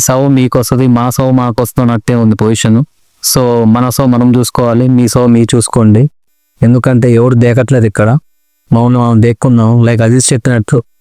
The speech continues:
పాపం ఆయన సాయంత్రం పూట ట్రావెల్ చేయడమే మానేశాడంట. ఎందుకు, ఎందుకు లేని పని రిస్క్ అని చెప్పి. Please, uh, travel safe, try to avoid night time journeys. ఒకవేళ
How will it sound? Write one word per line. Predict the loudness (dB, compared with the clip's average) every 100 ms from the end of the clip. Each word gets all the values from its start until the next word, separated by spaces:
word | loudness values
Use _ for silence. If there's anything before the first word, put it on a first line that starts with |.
| _ -4
పాపం | -2 0 0 0
ఆయన | 0
సాయంత్రం | -2 -2 0 0
పూట | -2 -2
ట్రావెల్ | 0 0
చేయడమే | 0 0 0
మానేశాడంట. | 0 0 0 0 2 2 0
ఎందుకు, | 0 0 -2 _ _ -2
ఎందుకు | 0 0 0
లేని | 0 0
పని | 0
రిస్క్ | -2 0
అని | 0 0
చెప్పి. | 0 -4 -4 0
Please, | 2 0 -2 -2 0
uh, | 2 2 2 0 -2
travel | -2 0 2 0 0
safe, | 0 -2 -10 _ _ _
try | -2 0 0
to | 0 2
avoid | 2 2 0 -2 -2 0
night | 0 0
time | 2 2
journeys. | 2 0 0
ఒకవేళ | -2 0